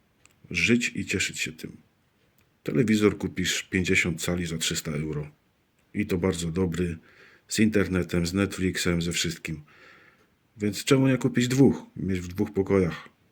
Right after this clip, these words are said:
W sumie to w, za trzysta euro to nie jest duży wydatek. Lodówka. Możesz mieć taką za dwieście pięćdziesiąt euro i bardzo dobrze się sprawdza. Mało tego, nawet dobrze wygląda. <laughs>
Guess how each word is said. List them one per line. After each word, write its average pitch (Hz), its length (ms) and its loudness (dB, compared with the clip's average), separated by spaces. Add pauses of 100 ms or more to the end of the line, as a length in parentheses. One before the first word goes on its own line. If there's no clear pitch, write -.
W - 60 -14
sumie 90 240 -2
to 87 160 -4
w, - 580 -12
za 85 120 -8
trzysta 92 340 -4
euro 90 240 0
to 85 100 -6
nie 87 100 0
jest 85 120 -2
duży 80 200 -8
wydatek. - 480 -14 (1300)
Lodówka. 90 600 2 (640)
Możesz 98 360 0
mieć 95 180 0
taką 92 280 -2
za 87 100 0
dwieście 85 300 -4
pięćdziesiąt 82 480 -2
euro 90 240 2
i 82 60 -2
bardzo 85 300 -6
dobrze 85 260 -6
się - 120 -6
sprawdza. 82 500 -4 (1800)
Mało 95 260 4
tego, 95 260 0
nawet 90 240 0
dobrze 87 240 -2
wygląda. 95 460 2
<laughs> - 300 -4